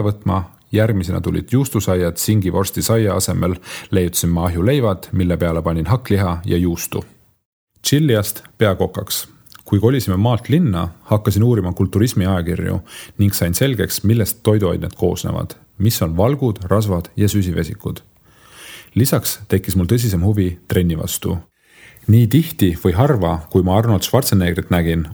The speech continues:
oli mul alati motivatsioon teha kodus kas või need kolm kätekõverdust. Ma tahtsin samuti nii musklis olla, kuigi ma pole talle kunagi ligilähedalegi jõudnud, sest tal on seljas kolmkümmend kilo rohkem muskleid kui mul.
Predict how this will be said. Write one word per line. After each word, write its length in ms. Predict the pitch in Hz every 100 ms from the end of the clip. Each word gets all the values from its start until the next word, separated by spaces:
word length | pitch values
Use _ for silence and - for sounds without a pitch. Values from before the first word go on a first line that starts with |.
| 98
oli 140 | 92 85
mul 140 | 101
alati 220 | 123 - 85
motivatsioon 720 | 82 80 78 - 117 90 82
teha 160 | 82 82
kodus 360 | 104 101 -
kas 220 | - 87 87
või 80 | 85
need 140 | 78
kolm 300 | - 120 101
kätekõverdust. 760 | 92 90 87 80 80 78 - - _ - - - - - 95
Ma 80 | 92
tahtsin 320 | 123 - 101
samuti 400 | 127 123 92 87
nii 80 | 87
musklis 400 | 90 - 85 82
olla, 300 | 85 82 82 - - - _ -
kuigi 240 | 107 110 101
ma 80 | 87
pole 160 | 90
talle 220 | 85 85 -
kunagi 400 | 135 120 80 82
ligilähedalegi 960 | 95 120 123 98 117 85 82 78 85
jõudnud, 480 | 98 87 98 80 - - _ _ - - -
sest 240 | - -
tal 320 | 110 127 87 78
on 300 | 95 90 92 - _ -
seljas 400 | 104 95 82 -
kolmkümmend 480 | 117 135 107 85 76
kilo 160 | 101 90
rohkem 360 | 95 101 - 82
muskleid 560 | 98 107 - 80 80
kui 160 | - 87
mul. 300 | 87 85